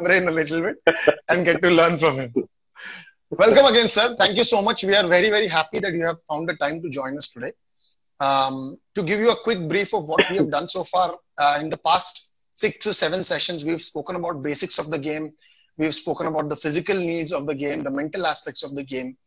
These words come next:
uh, about the technique that's, that's required to be successful, as well as the history of the game. Uh, with you, we would like to talk about the strategy and planning aspect of the game, because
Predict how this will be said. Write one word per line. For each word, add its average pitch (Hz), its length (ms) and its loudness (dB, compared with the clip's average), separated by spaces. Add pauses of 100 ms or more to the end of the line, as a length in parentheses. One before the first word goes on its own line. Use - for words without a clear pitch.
(380)
uh, 139 420 2 (140)
about 160 260 2
the 151 60 -4
technique 175 440 -2
that's, - 400 -2
that's 147 220 -2
required 165 320 -2
to 156 40 -8
be 143 80 -8
successful, 175 560 -6
as 180 180 -2
well 175 140 -2
as - 240 -6
the - 80 -8
history 151 340 -2
of 139 140 -4
the 147 80 -6
game. 131 240 -8 (600)
Uh, 151 420 4
with 175 180 4
you, 254 240 6
we 226 120 4
would 208 200 2
like 196 300 4
to 226 180 -2
talk 180 220 4 (120)
about 180 380 0 (560)
the 156 120 -4
strategy 180 540 0
and 196 160 -4
planning 170 280 -2
aspect - 380 -6
of 147 120 -14
the 151 80 -4
game, 156 220 -4
because 156 380 -6